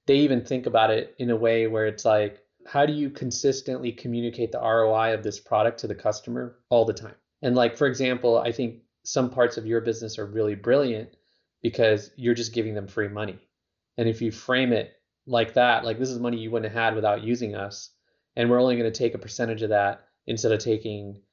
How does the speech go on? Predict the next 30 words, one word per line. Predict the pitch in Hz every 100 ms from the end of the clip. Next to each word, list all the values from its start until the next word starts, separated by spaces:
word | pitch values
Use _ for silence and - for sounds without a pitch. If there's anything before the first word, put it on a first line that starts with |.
| _ -
you | 110
know, | 98 95 - _ -
all | 123 123
of | 107
it | 104 107 -
or | 120 110 104
charging | - 120 110
you | 110
a | 104
SaaS | - 110 107
fee, | - 110 107 117
a |
subscription | - 110 - 113 110 107
fee | 107
or | 101
whatever," | 110 120 107 104 - _ _ _ _
I | 127
think | 139
that's | 127 123
a | 113
really | 120 117
powerful | - 117 110 113 - 107 101 101 _ _ _ _ _ -
concept | 131 117 165 170 170
and | 123
really | 127 123
aligns | 117 113 113 117 113
with | 110
people's | - 120 113 107
mindset | 107 117 113 107
about | 107 104 104 107 -